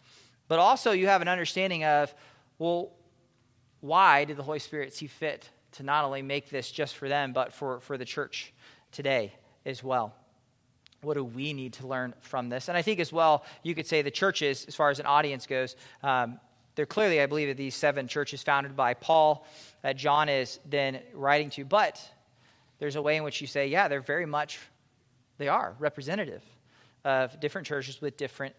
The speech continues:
issues, whether it's doctrinal error or whether it's the Ephesus church that has doctrinal clarity, but yet they've gone cold. They've lost their first love. Again, that becomes important of who wrote it, because if you don't understand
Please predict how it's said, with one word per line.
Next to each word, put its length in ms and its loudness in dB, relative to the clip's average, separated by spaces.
issues, 360 -8
whether 260 -4
it's 200 -6
doctrinal 440 0
error 240 4
or 80 4
whether 280 2
it's 120 -6
the 220 0
Ephesus 300 -4
church 220 -2
that 100 -4
has 160 -2
doctrinal 460 2
clarity, 380 2
but 140 -4
yet 280 2
they've 440 0
gone 260 2
cold. 440 -4
They've 180 -8
lost 440 4
their 320 0
first 420 -6
love. 340 -2
Again, 200 -4
that 140 0
becomes 340 -6
important 500 -6
of 200 -4
who 300 0
wrote 280 0
it, 100 0
because 180 -4
if 80 -10
you 60 -6
don't 160 2
understand 540 0